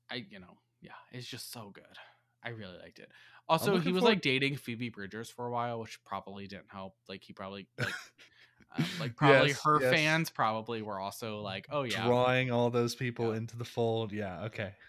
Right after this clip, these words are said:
Speaker 2: <laughs>
Speaker 1: Um,
Speaker 2: That makes a lot of sense. Um,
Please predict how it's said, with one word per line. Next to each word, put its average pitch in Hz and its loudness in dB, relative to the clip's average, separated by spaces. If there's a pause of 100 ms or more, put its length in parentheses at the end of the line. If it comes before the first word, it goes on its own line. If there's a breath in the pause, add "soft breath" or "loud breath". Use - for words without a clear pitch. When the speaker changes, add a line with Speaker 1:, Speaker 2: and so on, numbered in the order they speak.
Speaker 2:
<laughs> 120 -4
Speaker 1:
Um, 147 0 (360 loud breath)
Speaker 2:
That 147 4
makes 165 2
a 143 4
lot 120 2
of 107 -4
sense. - -10 (1000 soft breath)
Um, 113 2